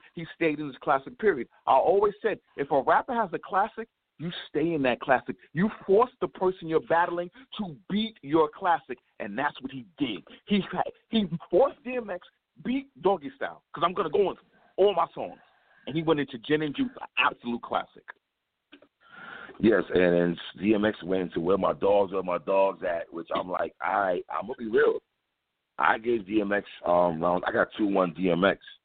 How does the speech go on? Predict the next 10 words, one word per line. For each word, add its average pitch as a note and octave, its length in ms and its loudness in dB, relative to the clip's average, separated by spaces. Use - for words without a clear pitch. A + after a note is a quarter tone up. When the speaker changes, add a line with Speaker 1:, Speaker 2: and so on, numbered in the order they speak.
Speaker 2:
after - 180 2
three. E2+ 320 0
Speaker 1:
Okay, G2+ 380 4
so A2+ 260 4
to C3+ 60 2
me, C3 180 4
it's B2+ 100 -6
not, B2 280 0
to B2 80 0
me, B2 260 2